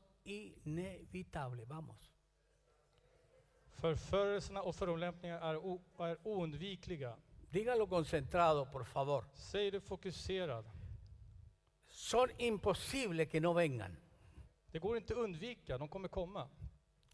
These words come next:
Speaker 1: En el apóstol Santiago, capítulo tres, verso dos, dice algo muy importante.
Speaker 2: Aposteln Jakob säger i Jakobs brev tre två någonting väldigt viktigt också.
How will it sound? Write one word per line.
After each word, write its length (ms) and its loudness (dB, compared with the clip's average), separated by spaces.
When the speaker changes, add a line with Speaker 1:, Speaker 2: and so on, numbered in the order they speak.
Speaker 1:
En 680 2
el 100 2
apóstol 400 2
Santiago, 760 4
capítulo 460 -2
tres, 240 4
verso 280 0
dos, 320 2
dice 300 -2
algo 280 0
muy 220 0
importante. 840 -4
Speaker 2:
Aposteln 520 -4
Jakob 400 -2
säger 180 -4
i 40 -6
Jakobs 320 -2
brev 220 -4
tre 180 -2
två 160 -6
någonting 260 -4
väldigt 240 -2
viktigt 320 -4
också. 260 -10